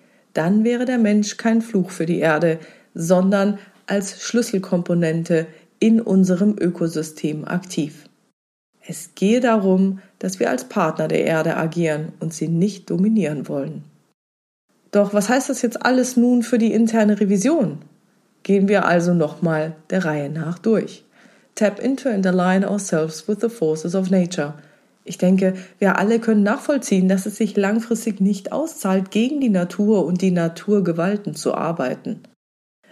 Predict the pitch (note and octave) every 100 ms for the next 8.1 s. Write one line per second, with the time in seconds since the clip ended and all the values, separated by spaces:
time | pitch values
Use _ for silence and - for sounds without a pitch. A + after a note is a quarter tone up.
0 | _ F3+ F3 F3 E3+ F3+ D#3+ E3 A3 G#3+
1 | F#3 F#3 A3+ A3+ F#3+ F#3 F#3 F#3+ F3+ F#3+
2 | F#3 C4 B3+ - G#3 - F3+ F#3+ F#3 -
3 | - - - F#3 E3+ E3+ F#3 F3 A3+ C4
4 | A#3 E3 F3+ - - - G3 - F3+ E3+
5 | E3+ G#3 G3+ A3+ A3 - G3 F#3+ G#3+ B3
6 | B3 A3 A3 A3 - B3 G#3+ E3 E3+ -
7 | G#3+ G#3 A3 A#3 A#3+ - F#3 F3 E3+ E3+